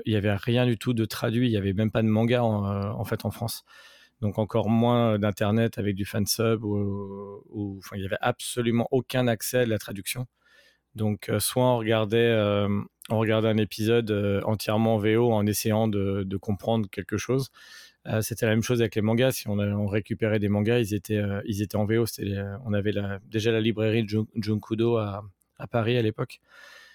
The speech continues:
et qui vendait les Jump et qui vendait les mangas. Et, euh, et donc, du coup, bah, c'est ça, on, on essayait de, de lire un peu et de comprendre, mais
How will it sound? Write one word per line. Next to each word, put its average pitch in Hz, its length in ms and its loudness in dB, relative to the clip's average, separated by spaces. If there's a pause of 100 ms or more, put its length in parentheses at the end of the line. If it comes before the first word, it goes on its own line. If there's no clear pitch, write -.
(240)
et - 40 -20
qui 113 200 -6
vendait 110 440 2
les 107 140 2
Jump 117 360 0
et 104 60 -8
qui - 160 -10
vendait 104 260 0
les 104 120 0
mangas. 110 560 0
Et, 104 240 0
euh, 101 200 -2 (380)
et 107 60 -2
donc, 98 140 0
du 104 80 -2
coup, 135 160 -2
bah, 110 160 2
c'est - 140 -8
ça, 135 140 0
on, 95 600 -2 (280)
on 110 100 -2
essayait 120 400 2
de, 107 180 -2 (240)
de 117 100 0
lire 117 320 4
un 113 140 4
peu 127 200 0
et 127 40 2
de 104 80 -6
comprendre, 131 440 -2
mais 104 300 0